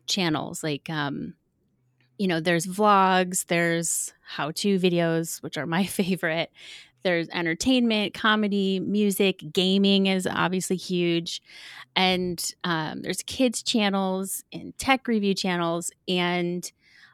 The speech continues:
I like to think of YouTube as, um, it's like,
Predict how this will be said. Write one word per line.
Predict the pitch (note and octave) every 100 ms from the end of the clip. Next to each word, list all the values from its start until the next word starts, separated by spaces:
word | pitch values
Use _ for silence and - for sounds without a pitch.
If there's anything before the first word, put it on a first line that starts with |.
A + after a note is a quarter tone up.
| -
I | A#3
like | D4 C#4+
to | B3+
think | G#3 G3
of | F3+
YouTube | F3+ F#3 F3 E3 -
as, | E3+ D#3+ D#3+ E3 E3+ - - _ F#3
um, | E3 - - - _ _
it's | G3 -
like, | B3